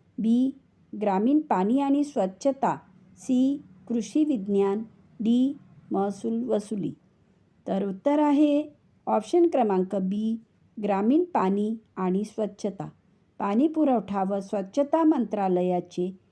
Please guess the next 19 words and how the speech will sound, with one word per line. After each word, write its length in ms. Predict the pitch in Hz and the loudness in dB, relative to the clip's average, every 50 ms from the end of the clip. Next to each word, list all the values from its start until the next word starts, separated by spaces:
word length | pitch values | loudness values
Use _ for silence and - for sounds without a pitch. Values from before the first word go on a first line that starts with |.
| _ _ _ _ _ - 226 | _ _ _ _ _ -10 -6
ग्रामीण 420 | 214 208 190 196 208 233 277 311 | -4 -2 -2 0 2 2 2 2
पाणी 520 | 330 320 - - 180 180 185 185 190 196 202 196 _ _ _ | 2 2 0 0 0 2 2 0 0 -2 -4 -8 _ _ _
आणि 320 | - - 185 190 208 240 285 | -12 -8 -4 -2 -2 -2 -2
स्वच्छता 800 | 285 - - 214 170 170 - - - 269 262 - 208 185 180 - - _ _ _ _ _ _ - | -4 -4 -6 -6 -6 -6 -6 -4 -4 -4 -2 -2 -2 -2 -4 -6 -10 _ _ _ _ _ _ -2
हे 160 | 254 269 302 | 0 0 0
कार्यक्षेत्र 720 | 302 - 190 180 180 202 226 233 - - - - - - 190 | -2 -2 -2 -2 -2 -4 -4 -6 -6 -8 -12 -10 -8 -8 -6
आहे. 320 | 214 226 226 220 214 - - - _ _ _ _ _ _ _ _ _ _ _ _ _ _ _ _ _ - | -4 -4 -4 -2 -4 -6 -8 -10 _ _ _ _ _ _ _ _ _ _ _ _ _ _ _ _ _ -6
मित्रांनो, 580 | 254 240 226 226 - 269 277 302 311 311 320 320 | -4 -4 -2 0 0 2 4 6 6 6 6 6
जर 300 | 311 262 247 220 247 311 311 | 4 4 4 4 4 2 2
तुम्हाला 340 | - 320 302 302 294 285 294 | 2 4 4 4 4 2 2
आमचा 460 | 285 294 285 269 254 247 - 294 285 269 | 0 2 2 2 2 2 2 2 0 2
हा 180 | 254 285 277 285 | 2 2 2 2
व्हिडिओ 440 | 285 294 269 269 269 262 285 285 285 277 - | 2 2 2 2 0 2 2 0 0 0 -2
आवडला 440 | - 208 208 247 269 277 302 302 302 | -2 -2 0 0 0 0 2 2 2
असेल, 400 | 294 269 - - 277 269 269 285 - - _ _ _ _ _ _ - | 0 0 0 0 0 0 0 -2 -6 -12 _ _ _ _ _ _ 0
तर 200 | 247 262 269 294 | 0 2 2 2
व्हिडिओला 560 | 311 302 277 311 294 285 269 277 269 269 262 | 2 2 2 2 2 2 2 2 2 2 2
लाईक 260 | 240 202 208 247 262 - - | 2 2 0 0 -2 -2 -2
करा, 340 | - 285 277 277 269 269 269 | -2 0 2 2 0 0 -2